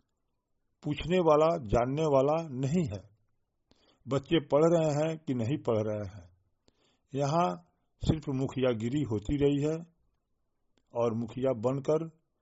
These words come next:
पंचायत में मुखियागिरी कर रहे हैं। जो पिछले स्थिति रही है,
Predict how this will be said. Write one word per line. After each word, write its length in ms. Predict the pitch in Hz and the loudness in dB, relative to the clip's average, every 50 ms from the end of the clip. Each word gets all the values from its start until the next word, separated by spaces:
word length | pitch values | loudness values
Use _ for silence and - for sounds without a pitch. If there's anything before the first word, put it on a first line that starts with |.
| _ _ _ _ _ - | _ _ _ _ _ -4
पंचायत 460 | 120 117 117 110 - 113 113 123 120 - | -2 -2 -2 -2 -4 -4 -4 -4 -6 -6
में 260 | 123 131 147 160 165 | -8 -6 -6 -6 -8
मुखियागिरी 760 | 156 135 117 107 - 117 120 110 101 98 110 117 135 151 160 160 _ _ _ _ _ _ _ _ - | -8 -8 -8 -8 -6 -4 -4 -4 -4 -4 -6 -6 -6 -8 -8 -12 _ _ _ _ _ _ _ _ -2
कर 120 | 143 127 | -2 0
रहे 160 | 110 107 92 | 0 -2 -6
हैं। 220 | 82 73 - - - _ _ _ _ _ _ _ _ _ _ _ _ _ _ _ _ _ _ _ _ _ _ _ - 131 | -6 -12 -20 -20 -20 _ _ _ _ _ _ _ _ _ _ _ _ _ _ _ _ _ _ _ _ _ _ _ -2 4
जो 120 | 185 202 | 4 4
पिछले 480 | - - 180 151 - 156 170 190 180 143 | 4 4 -4 -2 -2 0 2 2 2 2
स्थिति 360 | - - 135 - - 196 202 | 0 -2 -10 -4 0 4 6
रही 260 | 185 175 165 156 143 | 6 6 6 4 2
है, 180 | 139 151 160 | 0 -2 -2